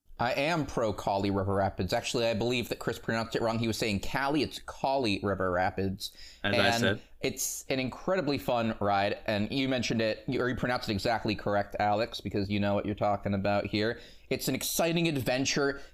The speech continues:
Speaker 1: It immerses you in the setting. You've got even live animals that you can see in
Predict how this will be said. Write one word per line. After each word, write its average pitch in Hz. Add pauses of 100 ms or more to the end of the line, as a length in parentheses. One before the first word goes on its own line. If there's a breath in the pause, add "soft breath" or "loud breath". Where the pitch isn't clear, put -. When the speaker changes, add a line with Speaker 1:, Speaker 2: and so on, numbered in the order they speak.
Speaker 1:
It 143
immerses 143
you 151
in 139
the 123
setting. 131
You've 156
got 214
even 170
live 123
animals 120
that -
you 120
can 120
see 127
in 127